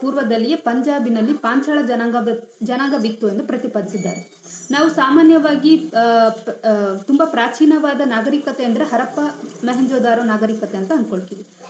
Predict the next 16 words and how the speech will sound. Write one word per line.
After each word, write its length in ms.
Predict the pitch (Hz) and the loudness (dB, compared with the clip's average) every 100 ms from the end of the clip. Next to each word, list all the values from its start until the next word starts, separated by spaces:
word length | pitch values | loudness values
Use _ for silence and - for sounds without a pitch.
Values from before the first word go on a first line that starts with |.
| - | -4
ಆದ್ರೆ, 600 | 262 247 196 254 320 - - _ 240 | 0 2 2 0 -2 -8 -20 _ 0
ಆ, 160 | 240 | 2
ಈ 260 | 262 311 339 | 6 6 6
ನಾಗರಿಕತೆಗಿಂತಲೂ 880 | 277 269 320 320 330 330 294 320 330 | 6 4 4 4 2 2 6 6 4
ಪೂರ್ವದಲ್ಲಿಯೇ 680 | - 285 311 277 294 294 339 | 0 0 2 2 4 2 0
ಪಂಜಾಬಿನಲ್ಲಿ 800 | 240 262 302 302 294 294 285 330 | 0 0 0 2 2 2 2 2
ಪಾಂಚಾಳ 500 | - 240 311 311 302 254 | 0 0 2 2 2 0
ಜನಾಂಗವಿತ್ತು, 640 | 247 262 269 220 208 226 214 | -2 -2 -2 -2 -4 -2 -2
ಪಾಂಚಾಳ 460 | 226 240 269 262 | 0 -4 -2 -4
ಸಮುದಾಯವಿತ್ತು 840 | 285 226 240 262 254 220 - 247 | -2 -2 0 0 -2 -2 -4 -2
ಎಂದು 260 | 220 208 370 | 0 2 0
ಜೀವಣ್ಣ 420 | 392 262 262 254 220 | 0 -4 -2 0 0
ಮಸಳಿಯವರು 420 | 220 214 185 294 | 2 0 0 0
ಪ್ರತಿಪಾದಿಸಿದ್ದಾರೆ. 720 | - 220 - 190 190 185 170 - _ _ _ | -2 -4 -4 -6 -4 -6 -6 -10 _ _ _
ಹಾಗೆ 340 | 302 302 185 226 - _ _ - | 0 0 0 -4 -6 _ _ -2
ಪಂಜಾಬ್ 480 | 277 320 359 349 | 4 4 4 2